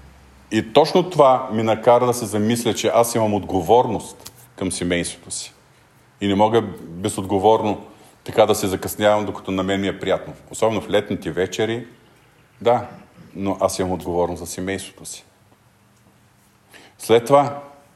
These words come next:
станах родител. Имах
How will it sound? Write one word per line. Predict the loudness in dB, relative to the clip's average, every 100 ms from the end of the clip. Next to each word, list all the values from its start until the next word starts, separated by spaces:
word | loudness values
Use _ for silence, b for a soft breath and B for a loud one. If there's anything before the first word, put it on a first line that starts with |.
| _ _ _ _ _ _ _ _ _ _
станах | -2 2 2 2
родител. | 0 2 2 2 0 -2 -18 -20 _ _ _ _ _ _ _ _ _ _ _ _
Имах | -2 0